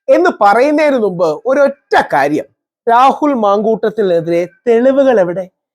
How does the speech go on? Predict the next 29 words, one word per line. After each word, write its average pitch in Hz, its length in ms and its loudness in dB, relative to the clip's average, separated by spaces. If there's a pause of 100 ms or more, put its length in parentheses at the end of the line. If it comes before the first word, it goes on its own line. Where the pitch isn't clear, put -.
(460)
ഉണ്ടെങ്കിൽ 285 480 2
രാഹുൽ 269 240 4
മാങ്കൂട്ടത്തിനെതിരെ 294 680 0
ശക്തമായ 339 600 0
നടപടി 247 340 0
എടുക്കണം. 170 300 -4 (140)
ഒരു 196 120 0
ജനപ്രതിനിധി 247 580 0
എന്ന 247 220 0
നിലയിൽ, 208 320 0
ഒരു 185 220 -2
പൊതുപ്രവർത്തകൻ 269 600 0
എന്ന 262 160 -4
നിലയിൽ 202 380 0 (520)
ആർക്കെങ്കിലും 311 680 2
എതിരെ 285 420 4
ഒരു 277 220 2
വ്യാ-, 285 340 2
ഒരു 226 140 2
മോശം 269 460 0
മെസ്സേജ്, 220 440 -2
അശ്ലീല 294 420 -2
മെസ്സേജ് 254 400 0
എങ്കിലും 247 240 0
അയച്ചെങ്കിൽ 233 420 0
അത് 214 140 -2
ശക്തമായി 254 800 2
അപലപിക്കപ്പെടണമെന്ന 247 800 -2
കാര്യത്തിൽ 220 420 -2